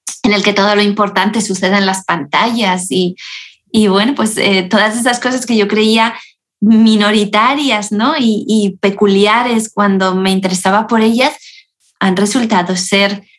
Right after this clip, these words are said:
eh, pues, tener mucha, mucha más capacidad de, de impacto de lo que yo nunca hubiera creído, ¿no? Entonces, bueno, pues es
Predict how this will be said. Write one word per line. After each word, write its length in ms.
eh, 500
pues, 260
tener 220
mucha, 360
mucha 300
más 180
capacidad 680
de, 500
de 200
impacto 760
de 140
lo 120
que 140
yo 140
nunca 380
hubiera 420
creído, 500
¿no? 160
Entonces, 560
bueno, 320
pues 160
es 220